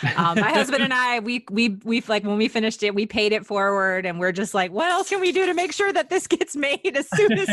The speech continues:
Speaker 1: possible?"
Speaker 2: <laughs>
Speaker 1: Um, okay. Well, before we go, I just have a couple of fun get to know you questions, uh, just to, to close out. This is one of my favorite parts of the show. So Neil, are you ready for the, uh, get to know you round?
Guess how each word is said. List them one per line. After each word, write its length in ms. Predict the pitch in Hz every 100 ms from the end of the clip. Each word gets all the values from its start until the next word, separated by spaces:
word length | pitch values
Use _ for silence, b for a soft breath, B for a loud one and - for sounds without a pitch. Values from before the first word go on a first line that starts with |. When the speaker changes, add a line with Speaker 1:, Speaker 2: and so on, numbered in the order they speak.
| -
Speaker 1:
possible?" 600 | 302 269 311 254 226 233
Speaker 2:
<laughs> 40 | - B B B B B -
Speaker 1:
Um, 580 | 247 240 233 220 208 208
okay. 260 | 254 254 202
Well, 360 | 196 254 214 202
before 460 | 269 - 262 294
we 160 | 330 320
go, 380 | 226 196 190 190
I 140 | 196
just 160 | 247 -
have 120 | 294
a 60 | 208
couple 320 | - 330 294
of 100 | 247
fun 380 | - 262 254 240
get 120 | 226
to 80 | 233
know 120 | 208
you 180 | 196 196
questions, 680 | - 180 - 185 180 175 -
uh, 280 | 196 175 170 160
just 300 | 196 190 -
to, 200 | 202 196
to 200 | 202 -
close 420 | - - 240 240 214
out. 160 | 202
This 140 | 202 190
is 80 |
one 120 | 185 196
of 60 |
my 140 | 190 190
favorite 300 | 202 190 190
parts 220 | 190 185
of 60 | 180
the 60 |
show. 360 | 175 - 180 180
So 140 | - 220
Neil, 440 | 220 302 381 262
are 120 | 220 220
you 280 | 233 254
ready 220 | 269 277 330
for 180 | 302
the, 220 | 247 240 226
uh, 120 | 226
get 160 | 214 -
to 60 |
know 140 | 240 339
you 160 | 302
round? 380 | 175 160 165 196